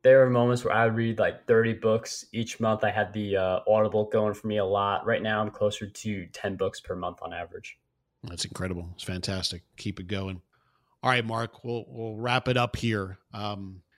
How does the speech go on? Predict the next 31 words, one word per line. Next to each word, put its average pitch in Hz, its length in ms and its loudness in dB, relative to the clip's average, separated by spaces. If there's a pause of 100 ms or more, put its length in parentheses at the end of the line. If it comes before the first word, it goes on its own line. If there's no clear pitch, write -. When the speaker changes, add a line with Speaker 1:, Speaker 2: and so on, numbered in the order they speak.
(240)
Speaker 2:
I, - 340 -14
I - 20 -4
want 180 300 -4
to, 160 340 4
to 131 100 -4
see 151 200 0
from 139 180 0
you, 135 160 4
wh-, 127 180 -6
what's 156 220 -6
one 160 300 2
thing 104 680 -2 (200)
that, 104 440 -8
uh, 101 140 -8
you 104 260 -6
would 107 140 -6
want 107 260 -8
us 104 160 -10
to 95 140 -12
take 104 320 -10
away 98 240 -10
from 98 180 -14
this 90 180 -12
conversation, 98 960 -10
especially 175 520 0
as 120 120 2
it 104 140 -8
relates 110 380 -6
to 117 100 -6
your 104 180 -6
mission 101 640 -8